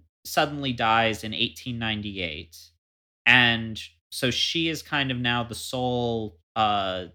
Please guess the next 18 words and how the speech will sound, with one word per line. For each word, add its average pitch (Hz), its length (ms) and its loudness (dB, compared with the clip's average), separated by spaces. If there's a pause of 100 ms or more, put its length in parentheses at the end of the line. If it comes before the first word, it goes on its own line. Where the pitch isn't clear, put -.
(280)
manager 117 760 2
of 113 200 -2
this 107 200 -6
fortune, 101 720 -6 (460)
and 104 640 2 (580)
she 110 840 -2 (220)
puts - 500 -6 (300)
it 123 180 0
into 120 280 -4
motion 101 680 -4
to - 220 -10
start, 92 600 -4 (100)
you 107 120 -8
know, 92 280 -8 (160)
this 107 440 -6 (100)
new 117 280 -2
museum, 98 840 -6 (160)
uh, 90 440 -2